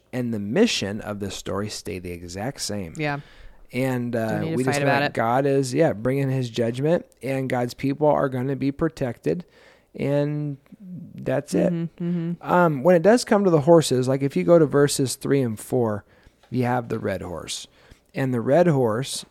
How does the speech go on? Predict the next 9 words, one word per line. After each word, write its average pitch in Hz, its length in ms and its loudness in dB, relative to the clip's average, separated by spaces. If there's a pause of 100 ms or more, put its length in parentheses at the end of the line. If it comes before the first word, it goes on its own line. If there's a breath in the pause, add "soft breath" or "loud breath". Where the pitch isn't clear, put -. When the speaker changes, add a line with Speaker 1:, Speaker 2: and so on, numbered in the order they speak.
(100)
Speaker 1:
is 131 240 -2
symbolizing 123 920 0 (280)
slaughter. 95 720 -4 (460)
It's 123 200 -4
bringing 123 400 -2
about 104 300 -6
strife, 170 600 2
Speaker 2:
Mm-hmm. 165 200 -10 (480)
Speaker 1:
war, 151 720 6